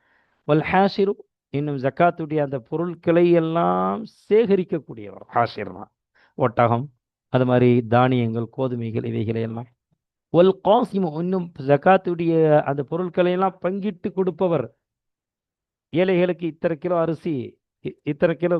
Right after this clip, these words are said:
கோதுமை அப்படின்னு சொல்லி பங்கிட்டு கொடுக்கக்கூடியவர், அல்லது பணத்தை பங்கிட்டு கொடுக்கிறது, அல்லது ஐந்து உட்பிரிவுகளை எதையெல்லாம்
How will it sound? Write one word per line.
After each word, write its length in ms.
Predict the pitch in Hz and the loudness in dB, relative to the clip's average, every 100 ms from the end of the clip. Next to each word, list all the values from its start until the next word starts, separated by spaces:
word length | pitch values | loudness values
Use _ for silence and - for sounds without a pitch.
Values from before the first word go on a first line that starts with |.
| - | -4
கோதுமை 420 | 180 180 165 165 135 113 - | -6 -4 -2 0 -2 -4 -8
அப்படின்னு 340 | 139 147 170 | -8 -6 -8
சொல்லி 140 | 175 175 | -8 -4
பங்கிட்டு 360 | 175 190 196 185 | -4 -2 -2 -2
கொடுக்கக்கூடியவர், 680 | 180 175 160 160 160 156 139 | -2 -4 -6 -8 -4 -2 0
அல்லது 260 | 147 175 156 | 2 2 0
பணத்தை 460 | 156 160 185 202 175 | -2 -2 0 -2 -2
பங்கிட்டு 380 | 165 151 160 151 | -4 -6 -8 -10
கொடுக்கிறது, 400 | 151 143 143 135 - - - | -12 -8 -4 -4 -8 -18 -2
அல்லது 340 | 151 175 180 165 151 151 143 | 2 4 6 4 2 -2 -2
ஐந்து 320 | 127 180 190 | 0 0 2
உட்பிரிவுகளை 520 | 170 160 190 180 175 156 | 0 -2 -2 0 0 0
எதையெல்லாம் 500 | 151 175 175 175 | 0 0 2 0